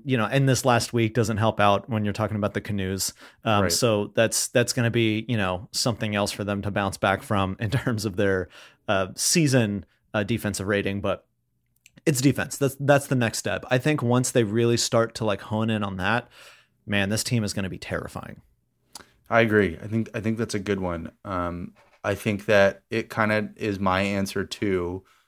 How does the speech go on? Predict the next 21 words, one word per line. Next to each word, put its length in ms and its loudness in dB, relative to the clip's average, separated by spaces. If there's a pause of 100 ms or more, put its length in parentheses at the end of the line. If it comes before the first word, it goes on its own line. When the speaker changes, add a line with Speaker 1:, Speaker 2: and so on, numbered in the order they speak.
(420)
Speaker 2:
Um, 280 -2
but 320 4
I 120 4
wanna 200 4
see 200 0
two 260 2
things, 600 -6 (580)
um, 340 -2
that 160 4
are 80 8
real 220 6
marks 460 6
of, 180 -8
like, 240 -2
a 100 -8
contender. 760 -4 (420)
Um, 520 -2 (160)
and, 380 -4
and 300 -6
one 480 2
is 640 0